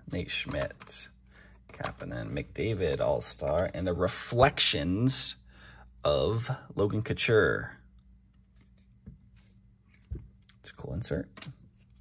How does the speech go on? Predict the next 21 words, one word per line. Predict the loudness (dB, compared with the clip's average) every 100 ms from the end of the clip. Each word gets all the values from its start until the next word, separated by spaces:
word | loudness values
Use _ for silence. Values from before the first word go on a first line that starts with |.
| -20 -20 -20 -20 -20 -20 -20 -2
Hellebuck | 2 6 6 6 4
All-Star, | 4 4 2 0 4 8 6
Shattenkirk, | 6 2 2 -4 0 0 0 -4 -12 -8
and | -6 -4 -6 -6 -8
who | -8 -8
was | -4 -4
that? | -4 -12 -12 -6
Noah | -4 -2
Dobson. | -4 -4 -6 -8 -16 -20 -20 -20 -20 -20 -20 -20 -20 -20 -20 -20 -14 -14 -14 -20 -8 -8 -8 -14 -12 -10 -10 -10 -10 2
Yeah, | 4 4 2
I |
think | 4 6
that's | 10 8 8
the | -2
play. | 0 0 2 -2 -4 -8 2 10
This | 10 12
video, | 8 12 12
we're | 12 10
gonna | 8
full | 6 8 8
send | 10 10 10 6